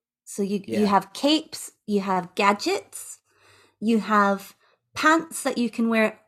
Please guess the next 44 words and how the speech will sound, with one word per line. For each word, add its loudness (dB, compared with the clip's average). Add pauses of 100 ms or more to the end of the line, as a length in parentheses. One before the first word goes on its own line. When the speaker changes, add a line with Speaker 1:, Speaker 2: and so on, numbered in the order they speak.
(100)
Speaker 1:
under 4
your -2
super -4
suit -2
and -2 (100)
pants -2
that -6
you -2
wear 0
on -2
top -2
of -8
the -4
super -8
suit -10
to -6
Speaker 2:
Of -2
Speaker 1:
make 0
it 0
a -4
Speaker 2:
course. -8
Speaker 1:
super -8
Speaker 2:
Un-, -6
Speaker 1:
suit. -8 (880)
Speaker 2:
underwear -6
and -8
over -8
un-, -14
over -10
underwear. -14 (180)
And -18
Speaker 1:
Yeah. 4
Speaker 2:
under, -14 (320)
under -16
Speaker 1:
Under, 6
Speaker 2:
underwear, 2
yeah. 0
Speaker 1:
under 6
underwear 4
and 0
over 0
underwear. -4 (300)
Yeah. 2 (200)
Speaker 2:
Yep. -14